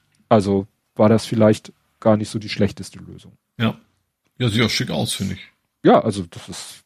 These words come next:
Speaker 1: wunderbar, passt super und es soll ja nur ein bisschen Sichtschutz sein. Das ist jetzt kein Einbruchschutz. Du kannst einmal um die Hecke rumgehen, dann kommt da ein
Speaker 2: <laughs>
Speaker 1: niedriger Zaun, wo du rüberhüpfen
Speaker 2: Mhm.
Speaker 1: kannst. Das geht ja nur darum, das ist halt, diese Öffnung ist halt zur Auffahrt. Und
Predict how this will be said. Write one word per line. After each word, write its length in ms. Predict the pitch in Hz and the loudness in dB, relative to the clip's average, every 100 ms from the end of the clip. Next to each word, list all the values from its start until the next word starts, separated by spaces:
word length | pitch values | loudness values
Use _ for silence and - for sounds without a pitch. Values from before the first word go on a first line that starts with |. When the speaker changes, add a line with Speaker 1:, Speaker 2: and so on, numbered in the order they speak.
| - | -4
Speaker 1:
wunderbar, 460 | 196 208 196 90 | 0 2 2 0
passt 320 | - 131 - - | 0 -2 -2 -6
super 420 | 127 175 175 175 | -4 2 2 2
und 400 | 156 151 156 - _ - - - _ 131 | -4 -8 -10 -14 _ -20 -20 -20 _ -6
es 120 | - | 2
soll 140 | 127 | 6
ja 120 | 151 | 6
nur 160 | 131 156 | 4 0
ein 60 | 143 | -2
bisschen 220 | 139 120 | -4 -4
Sichtschutz 380 | 143 - - - | -4 -6 -8 -2
sein. 140 | 113 | 0
Das 140 | 107 | 0
ist 100 | - | -4
jetzt 140 | 123 - | -6 -4
kein 200 | 127 120 | -2 0
Einbruchschutz. 600 | 120 165 165 127 123 - | 2 2 0 -6 -8 -8
Du 80 | - | -4
kannst 200 | 127 127 | -4 -2
einmal 180 | 131 135 | -4 -2
um 80 | |
die 80 | 120 | 0
Hecke 260 | 123 - 110 | 0 0 -2
rumgehen, 320 | 120 147 139 | -2 0 2
dann 140 | 127 | 2
kommt 200 | 123 135 | 0 2
da 40 | 123 | 2
ein 100 | 117 | 2
Speaker 2:
<laughs> 0 | |
Speaker 1:
niedriger 420 | 156 175 143 139 | 2 4 4 4
Zaun, 320 | - 139 135 | 4 2 2
wo 60 | 120 | 0
du 80 | 113 | -2
rüberhüpfen 520 | 160 196 117 117 117 | 2 2 2 0 -2
Speaker 2:
Mhm. 20 | |
Speaker 1:
kannst. 280 | 117 120 - - - - | 0 -2 -4 -18 -12 -8
Das 140 | 123 | 0
geht 160 | 139 135 | 2 2
ja 60 | |
nur 140 | 120 143 | 2 2
darum, 320 | 147 143 143 - - - | 2 2 -2 -12 -20 -2
das 260 | - 123 | 0 0
ist 240 | 147 - 143 | 0 0 4
halt, 400 | 135 123 123 131 | 4 2 -6 -8
diese 160 | 127 | -4
Öffnung 380 | 135 147 156 143 | -2 -2 -4 -6
ist 180 | 135 - | -2 0
halt 140 | 127 | 2
zur 180 | - 123 | 0 0
Auffahrt. 480 | 107 123 110 95 - | 0 0 0 0 -2
Und 180 | 120 | -10